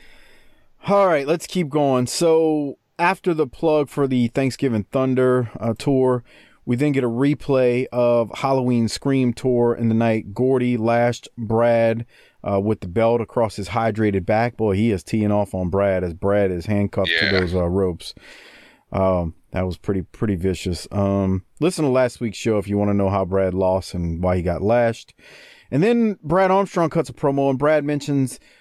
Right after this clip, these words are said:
Speaker 1: uh, he's gonna get back at Gordy at Thanksgiving Thunder, and then Brad says he's gonna get some payback on Mosh for helping Gordy win at the Halloween Scream Tour.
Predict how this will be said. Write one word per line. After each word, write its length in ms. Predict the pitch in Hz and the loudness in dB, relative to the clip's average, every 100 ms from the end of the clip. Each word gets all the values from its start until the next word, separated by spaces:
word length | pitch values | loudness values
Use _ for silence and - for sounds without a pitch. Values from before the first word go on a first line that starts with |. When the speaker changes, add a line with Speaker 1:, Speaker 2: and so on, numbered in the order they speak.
| _ - | _ -2
Speaker 1:
uh, 100 | 113 | 0
he's 180 | 131 | 0
gonna 140 | 131 127 | 0 0
get 200 | 131 110 | 0 0
back 240 | 135 135 | -2 0
at 100 | 127 | -4
Gordy 320 | 107 143 135 131 | 0 0 0 -2
at 140 | - | 0
Thanksgiving 440 | 131 117 139 120 | -4 -2 -2 0
Thunder, 460 | 113 190 214 233 226 135 | 0 0 0 0 0 -2
and 120 | 135 | 0
then 200 | 160 160 | 0 2
Brad 360 | 143 147 139 | 2 2 0
says 300 | - 143 127 | -2 -2 0
he's 160 | 139 135 | 0 -2
gonna 220 | 139 127 | 0 -2
get 200 | 120 131 | 0 -2
some 440 | - 135 120 120 - | -2 0 0 0 -2
payback 560 | - 214 226 147 123 - | -2 0 0 0 -2 -4
on 180 | 131 117 | -2 0
Mosh 440 | 117 165 156 127 | 2 2 0 -2
for 160 | - 117 | -4 -2
helping 420 | 127 123 123 110 | 0 0 0 0
Gordy 440 | 123 143 127 110 - - _ - | 0 0 0 -2 -6 -16 _ -4
win 360 | 127 135 113 | 0 2 2
at 160 | 110 101 | 0 0
the 60 | |
Halloween 440 | 104 113 110 101 95 | -2 0 0 0 -2
Scream 400 | - 110 107 98 | -2 -2 0 -2
Tour. 320 | - 92 | -2 -2